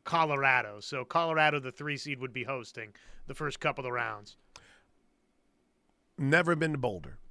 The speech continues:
Speaker 1: That's a good Colorado team.
Speaker 2: And I've, I've never been to Boulder. I would be more than up, Jacob Potter, Toby.
Speaker 1: Hashtag just saying.
Speaker 2: Just say.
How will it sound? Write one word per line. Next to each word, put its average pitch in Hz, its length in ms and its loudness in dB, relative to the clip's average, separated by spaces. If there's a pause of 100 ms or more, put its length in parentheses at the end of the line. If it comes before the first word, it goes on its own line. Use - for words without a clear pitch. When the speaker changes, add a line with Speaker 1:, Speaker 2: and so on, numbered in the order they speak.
(260)
Speaker 1:
That's - 180 -4
a 156 40 -6
good 135 140 6
Colorado 139 520 6
team. 117 300 -10 (600)
Speaker 2:
And 151 300 -2
I've, 143 280 -2
I've 151 120 6
never 160 240 2
been 156 100 2
to 135 60 0
Boulder. 110 400 -2
I 139 120 8
would 147 180 2
be 139 140 0
more 165 520 8
than 147 200 0 (120)
up, 131 320 4 (1120)
Jacob 110 320 -2
Potter, 104 480 0 (1300)
Toby. 104 460 -2 (120)
Speaker 1:
Hashtag 151 440 6
just 143 220 -2
saying. 143 420 2
Speaker 2:
Just 185 180 8
say. 165 260 8